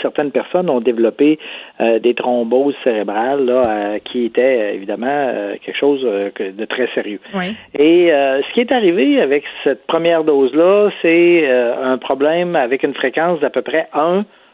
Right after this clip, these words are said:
Speaker 1: par soixante mille personnes vaccinées.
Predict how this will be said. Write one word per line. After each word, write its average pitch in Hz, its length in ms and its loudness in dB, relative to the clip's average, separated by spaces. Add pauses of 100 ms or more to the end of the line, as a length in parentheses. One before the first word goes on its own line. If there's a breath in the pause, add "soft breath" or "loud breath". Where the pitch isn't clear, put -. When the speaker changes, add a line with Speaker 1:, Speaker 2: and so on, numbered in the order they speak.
(120)
Speaker 1:
par 127 260 -4
soixante 156 540 0
mille 160 320 2
personnes 143 520 -4
vaccinées. 120 500 -6